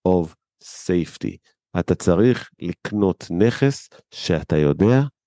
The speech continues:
שגם אם התחזית האופטימית שלך כלפיו לא תתממש, עדיין תרוויח בסדר. כלומר, אתה צריך, <laughs> שוב, אני ככה עושה תקציר של כל הפרקים הקודמים,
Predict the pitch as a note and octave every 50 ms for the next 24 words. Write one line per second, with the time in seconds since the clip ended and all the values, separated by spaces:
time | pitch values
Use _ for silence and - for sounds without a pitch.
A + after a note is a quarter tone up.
0 | _ _ - - - F2+ E2 E2 G2 A2+ A#2+ C#3 D3+ D#3 C#3 B2+ A2 - G2+ F2+
1 | - F2+ F2+ D2+ D#2 A2 C#3 C3 - A#2+ G2+ F2 - - - - B2+ B2+ C3 A#2+
2 | - A2+ F#2+ D#2+ - - F2 E2+ E2+ - _ _ _ _ _ - F#2 F#2 - -
3 | F#2 F2 C#2+ E2 E2 E2 E2+ F#2+ G#2 A2+ - F3 E3+ - E3+ D#3+ D#3+ F3 F#3+ G#3
4 | F#3+ - - - _ _ _ _ _ _ - E2 D#2+ D#2+ G#2 G#2+ A#2 C3 C3 -
5 | F2+ D#2 D#2+ D#2 D#2 G2+ A2+ A2 G#2 - D#2 E2 - - - F#2+ G#2 G#2 E2 -
6 | - - _ _ _ _ _ _ _ _ _ - F#2 F2 E2+ E2+ E2 D#2+ D#2+ E2
7 | - - F2+ - - F2+ F#2 C3 C3 - - - - - _ _ _ _ - -
8 | - - - _ - - - - - - - _ _ - F2+ - - A2+ F#2+ F2
9 | E2+ E2+ E2 - - - D#2+ D#2+ - - A2+ - - - - - B2+ B2+ A2+ G#2+
10 | A2 - - A2+ A2 A2+ - G#2+ G2+ - - A#2+ A#2+ A#2+ G#2+ - - G2+ F#2 F#2+
11 | G#2+ B2+ A#2+ G2